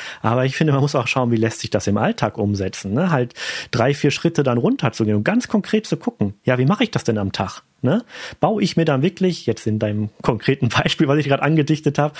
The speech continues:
baue ich mir dann um vierzehn Uhr eine harte Deadline in den Tag, dass ich sage, danach geht nichts mehr, danach ist vorbei, ich muss vorher alles schaffen. So,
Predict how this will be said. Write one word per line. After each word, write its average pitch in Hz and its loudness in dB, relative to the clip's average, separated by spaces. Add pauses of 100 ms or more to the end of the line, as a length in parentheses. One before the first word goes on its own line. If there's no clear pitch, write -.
(320)
baue 196 2
ich 202 0
mir 160 2
dann 170 2
um 160 2
vierzehn 196 0
Uhr 180 0
eine 156 2
harte 190 0
Deadline 190 0
in 127 4
den 113 2
Tag, 98 -2
dass 123 -2
ich 120 -2
sage, 120 2
danach 110 0
geht - 0
nichts - -4
mehr, 117 2
danach 110 0
ist 139 -2
vorbei, 165 0
ich - -6
muss 151 0
vorher 156 0
alles 139 2
schaffen. 110 -2 (140)
So, 151 -2